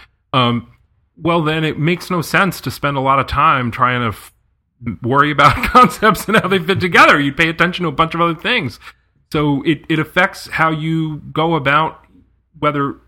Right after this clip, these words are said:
whether you got a new project you wanna create or whether you're trying to, uh, understand better why the thing that's happening right in front of you is going on. I mean, it just affects, uh, your, uh, your outlook, uh, kind of across the board, your beliefs about what people are capable of.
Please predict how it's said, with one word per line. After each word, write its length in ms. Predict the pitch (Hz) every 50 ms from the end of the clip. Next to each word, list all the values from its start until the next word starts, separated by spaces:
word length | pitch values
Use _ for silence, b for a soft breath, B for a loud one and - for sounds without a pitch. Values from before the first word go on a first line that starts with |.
| _ _
whether 200 | - 139 139 139
you 120 | 131 131
got 160 | 127 135 127
a 40 | 127
new 160 | 120 127 156 175
project 520 | - - 180 151 180 165 185 175 175 -
you 80 | 151 151
wanna 360 | 151 156 160 160 156 - - - _ _ _ _ _ _
create 500 | _ - 151 143 139 143 170 226 254 - _ _ _ _ _ _ _ _
or 140 | - 156 151
whether 280 | 147 151 151 147 156 151
you're 180 | 143 139 143 135
trying 360 | - 151 143 143 143 139 135
to, 580 | 127 - 139 135 131 127 127 127 123 123 - - -
uh, 140 | 123 123 123
understand 580 | - 135 135 135 135 127 - - 135 135 131 135
better 260 | 131 131 131 131 127 127
why 260 | 123 120 123 123 123
the 120 | 120 120
thing 180 | 113 - 135 127
that's 160 | 127 117 -
happening 320 | - 120 123 - 123 123 120
right 120 | 120 -
in 60 | -
front 180 | 107 - 143 156
of 80 | 165 165
you 80 | 160
is 100 | 156 147
going 280 | - 143 139 143 139 139
on. 200 | 135 135 139 143
I 40 | B B B B _ _ -
mean, 100 | 196 185
it 40 |
just 180 | - 180 - -
affects, 460 | 165 - - - 160 160 160 - - - -
uh, 120 | 143 139 -
your, 400 | - 151 143 143 143 143 135 - _
uh, 60 | -
your 200 | 135 139 143 -
outlook, 560 | - 127 135 - - 143 131 131 - - - _ _ _ _
uh, 60 | - 117 - _ _ -
kind 100 | 147 147
of 40 | 143
across 300 | 131 - - 131 127 120 -
the 60 | 117
board, 320 | 101 117 170 185 113 - - - _ _ _ _ _ _ _ -
your 80 | 151
beliefs 400 | 143 160 151 160 175 180 - -
about 200 | 160 147 143 135
what 160 | 143 147 147
people 220 | - - 151 147 143
are 60 | 123
capable 460 | - - 127 170 160 139 107 101 92 87
of. 240 | 87 80 117 -